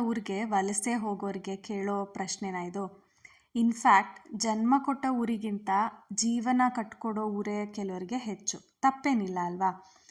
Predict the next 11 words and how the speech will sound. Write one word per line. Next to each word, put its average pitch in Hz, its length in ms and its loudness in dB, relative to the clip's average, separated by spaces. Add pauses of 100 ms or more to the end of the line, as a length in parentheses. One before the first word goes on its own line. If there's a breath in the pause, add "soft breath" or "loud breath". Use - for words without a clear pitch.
(400 loud breath)
ಸದ್ಯಕ್ಕೆ 240 1080 0
ನಾವು 220 540 2
ಇಷ್ಟಪಟ್ಟು 208 1080 0
ಮಳೆಗಾಲದಲ್ಲಿ 214 920 2
ಬಯಸಿ 202 540 0
ಬಯಸಿ 226 380 -2
ಕಾಲ 190 400 0
ಕಳೆಯೋಕೆ 190 580 -6
ಬರೋದು 180 600 -8
ಸುಳ್ಯಕ್ಕೆ. 202 840 -4 (1160 soft breath)
ಸುಳ್ಯ 294 460 6